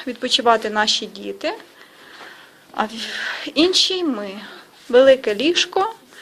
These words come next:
тумба, таке оригінальне віконечко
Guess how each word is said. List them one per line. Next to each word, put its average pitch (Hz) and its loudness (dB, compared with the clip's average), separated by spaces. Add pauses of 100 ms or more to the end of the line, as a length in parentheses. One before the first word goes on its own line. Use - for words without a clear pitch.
(600)
тумба, 330 2 (2750)
таке 262 0
оригінальне 247 -2
віконечко 233 -10